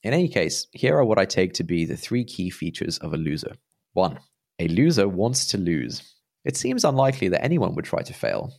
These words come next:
until you realize that high expectations are emotionally and mentally expensive. By that I mean that there is a lot more pressure, angst, self-doubt, and in general, reflexive cognitive corrosion when there's a good chance you'll win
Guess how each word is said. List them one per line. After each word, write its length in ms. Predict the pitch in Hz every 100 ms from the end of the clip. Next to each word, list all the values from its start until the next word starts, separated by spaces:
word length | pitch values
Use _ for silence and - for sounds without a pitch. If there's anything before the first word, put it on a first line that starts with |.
| -
until 240 | 87 143
you 100 | 139
realize 360 | 104 92 85 82
that 80 | -
high 260 | - 139
expectations 800 | 151 135 - - 87 90 78 80 -
are 100 | 87
emotionally 580 | 82 90 120 117 87 87
and 200 | 78 78
mentally 400 | 82 82 - 73
expensive. 640 | - - 76 78 - - _ _ _ -
By 120 | 98
that 180 | 143 190
I 80 | 120
mean 400 | 120 113 98 -
that 100 | -
there 120 | 104 113
is 80 |
a 40 | 104
lot 160 | 135
more 160 | 160 131
pressure, 480 | - 127 131 - - -
angst, 380 | 110 90 - -
self-doubt, 640 | - - - 90 85 85 -
and 100 | 90
in 80 | 85
general, 460 | 85 104 110 95 - - _
reflexive 720 | - 87 - 143 - 107 104
cognitive 600 | - - 113 104 104 92
corrosion 640 | - - 90 104 - 175 - - - _
when 220 | - 87 87
there's 160 | 87
a 60 | 85
good 220 | 78 104
chance 380 | - 95 87 -
you'll 160 | 65
win 320 | 87 113 -